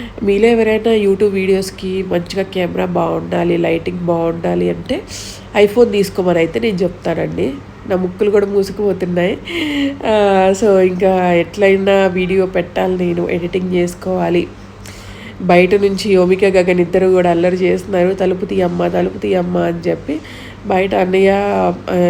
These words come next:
నాన్న ఇద్దరు ఆడిస్తున్నారు. అయినా కూడా అది నా దగ్గరికి రావాలి. యోమికకి ఎప్పుడు కూడా నా దగ్గర రావాలని ఎక్కువ ఆశ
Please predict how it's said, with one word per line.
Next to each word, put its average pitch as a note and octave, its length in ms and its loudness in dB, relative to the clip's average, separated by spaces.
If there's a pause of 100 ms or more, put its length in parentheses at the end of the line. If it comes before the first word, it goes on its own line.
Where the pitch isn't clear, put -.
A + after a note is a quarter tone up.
(1600)
నాన్న F3+ 240 2
ఇద్దరు F#3 340 4 (140)
ఆడిస్తున్నారు. G3 600 0 (520)
అయినా A3+ 260 8
కూడా B3 160 8
అది G#3+ 160 4
నా G3+ 140 8
దగ్గరికి F#3+ 300 2 (100)
రావాలి. F3 320 4 (160)
యోమికకి G#3 520 0
ఎప్పుడు A3+ 280 0 (120)
కూడా G#3+ 200 2 (1120)
నా G3 140 6
దగ్గర F#3+ 240 6 (1400)
రావాలని F#3 500 6
ఎక్కువ G3+ 260 0 (140)
ఆశ F3+ 120 -2